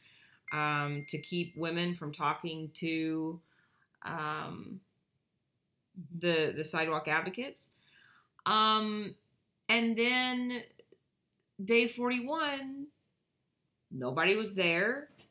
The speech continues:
Speaker 1: generally. I mean, the large groups of people that came weren't there anymore.
Speaker 2: Mm-hmm.
Speaker 1: Um, so we didn't have to have escorts there anymore. Uh, it was just sort of business as usual. And, um,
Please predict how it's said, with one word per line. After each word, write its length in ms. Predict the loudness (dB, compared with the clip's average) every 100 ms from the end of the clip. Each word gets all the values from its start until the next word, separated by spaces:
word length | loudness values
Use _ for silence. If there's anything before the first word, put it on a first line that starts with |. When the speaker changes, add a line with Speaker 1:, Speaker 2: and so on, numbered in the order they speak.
| _
Speaker 1:
generally. 720 | -4 -2 0 0 0 0 0 0
I 40 |
mean, 240 | 2 2 2
the 80 |
large 500 | 4 8 8 8 2
groups 300 | -2 -4 -4
of 100 | -6
people 280 | -4 -4 -2
that 120 | -4
came 400 | -2 -2 -2 -4
weren't 240 | -4 -4 -2
there 180 | -2 -2
anymore. 540 | -2 -4 -4 -6 -8 _ -18
Speaker 2:
Mm-hmm. 560 | -14 -14 -16 -20 _ 0
Speaker 1:
Um, 320 | 2 2 -2
so 160 | -2 0
we 160 | 0
didn't 220 | 0 0 -2
have 120 | -2
to 80 | -4
have 120 | -2
escorts 720 | -4 -6 -8 -8 -10 -16 -18 _ _ _ _ -12
there 460 | -4 -2 -2 -8 -14 _ _ _ _ _ -8
anymore. 480 | -4 -4 -2 -4 -6 _ _ _ -6
Uh, 220 | 0 0
it 40 | 0
was 120 | -2
just 120 | -2
sort 160 | -2 -4
of 100 | -6 -8 -2
business 380 | 0 0 -2
as 160 | -4 -4
usual. 500 | -4 -4 -4 -4 -6 _ _ _ _ 0
And, 840 | 4 6 6 4 4 2 0 0 -4 -10 _
um, 720 | 0 2 2 2 -2 -4 -6